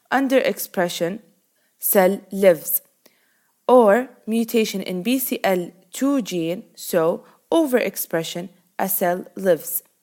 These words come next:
Five, unlimited replicative capacity. Normal cell has limited replicative capacity because of telomere shortening in each cell replication. Cancerous cell has an enzyme known as telomerase,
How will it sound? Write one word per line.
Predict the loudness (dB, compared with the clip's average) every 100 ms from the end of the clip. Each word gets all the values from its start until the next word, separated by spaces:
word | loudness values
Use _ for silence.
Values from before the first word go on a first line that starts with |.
| _ _ _ _ _ _ _ _ _ _ -4
Five, | 2 4 4 0
unlimited | 0 2 0 -2 -4 -6 -6 -20 -14
replicative | -10 -10 -8 -8 -8 -10 -10
capacity. | -8 -6 -6 -8 -8 -10 -10 -16 -20 -20 _ 0
Normal | 2 2 2 -2
cell | -2 0 0 -2
has | -6 -6 0 0 0 -6
limited | -4 -2 -2 -4 -4
replicative | -4 -4 -8 -12 -12
capacity | -10 -8 -10 -10 -10
because | -10 -8 -4
of | -6 -6
telomere | -6 -4 -4 -4 -6 -10 _
shortening | -6 -4 -4 -4 -8 -8
in | -10 -8
each | -4 -4 -4
cell | -4 -2
replication. | -2 -2 -6 -4 -4 -4 -12 -20 _ -20 -20 _
Cancerous | -4 -2 0 -2 -2 -2
cell | -2 -2 -2 -6 -2
has | -2 0
an | -4 -4
enzyme | -4 -2 0 -2
known | -4 -6 -4
as | -6 -6
telomerase, | -6 -6 -4 -2 -2 -2 -6 -12